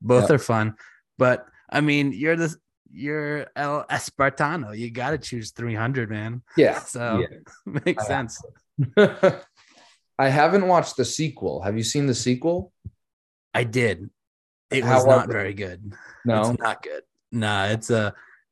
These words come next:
Speaker 1: it, it's nowhere close. It, it, <sighs> I, I, I'm kinda being nice, to be honest. I'll just, I'll just
Speaker 2: <laughs>
Speaker 1: give my honest truth.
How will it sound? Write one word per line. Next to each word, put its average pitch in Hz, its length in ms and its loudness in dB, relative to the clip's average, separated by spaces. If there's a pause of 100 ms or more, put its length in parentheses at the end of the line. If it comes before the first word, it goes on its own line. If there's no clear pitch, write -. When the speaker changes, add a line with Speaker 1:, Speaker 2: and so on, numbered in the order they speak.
(100)
Speaker 1:
it, - 240 -8
it's - 540 -8
nowhere 123 340 4
close. - 380 -12
It, - 180 -10
it, - 200 -12 (120)
<sighs> - 140 -20
I, - 580 -4
I, 139 300 0
I'm 151 100 0
kinda 185 220 0
being 123 240 2
nice, 110 280 -4
to - 80 -20
be 110 80 -12
honest. 104 440 -10
I'll 123 160 2
just, 123 340 -2 (100)
I'll 127 180 4
just 120 300 -2
Speaker 2:
<laughs> - 40 -20
Speaker 1:
give 117 140 -6
my 104 160 -2
honest 107 540 -2
truth. 98 300 -8